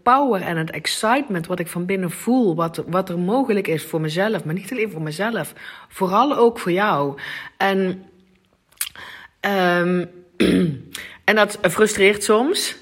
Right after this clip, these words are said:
Eh, whatever. Hey, dat is een emotie waar ik best mee, eh, best mee kan dealen en waar ik ook om kan grinniken en die ik ook kan processen en mijn lijf weer, eh, ka-, liefdevol, eh, kan doen verlaten, zal ik maar zeggen. Ehm, en dit, dat gaat over,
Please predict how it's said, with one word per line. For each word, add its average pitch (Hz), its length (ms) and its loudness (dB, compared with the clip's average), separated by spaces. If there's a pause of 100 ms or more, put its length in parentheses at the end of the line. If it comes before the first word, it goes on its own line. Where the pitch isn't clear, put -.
(340)
Eh, 143 240 -8
whatever. 160 680 0
Hey, 143 260 0
dat 135 300 -4
is 143 100 -6
een 156 100 -6
emotie 147 480 -4
waar 135 160 -6
ik 139 100 -8
best 147 200 -6
mee, 143 220 -4
eh, 127 380 -8
best 160 220 -4
mee 180 140 -2
kan 147 180 -6
dealen 160 280 -2
en 180 100 -6
waar 147 100 -4
ik - 160 -8
ook 185 120 0
om 185 100 -4
kan 156 160 -6
grinniken 165 480 -6
en 156 180 -6
die 156 80 -4
ik 156 100 -6
ook 175 100 -2
kan 156 160 -6
processen 165 600 -4
en 156 120 -6
mijn 156 120 -6
lijf 160 220 -4
weer, 147 260 -6 (460)
eh, 151 280 -2 (120)
ka-, - 160 -4
liefdevol, 156 680 0
eh, 147 160 -2
kan 160 200 0
doen 175 180 0
verlaten, 151 600 -2
zal 190 180 -6
ik 185 100 -10
maar 185 120 -4
zeggen. 202 440 -2 (680)
Ehm, 185 640 -2 (560)
en 202 360 0
dit, 220 260 2
dat 220 160 4
gaat 247 240 -4
over, 233 340 2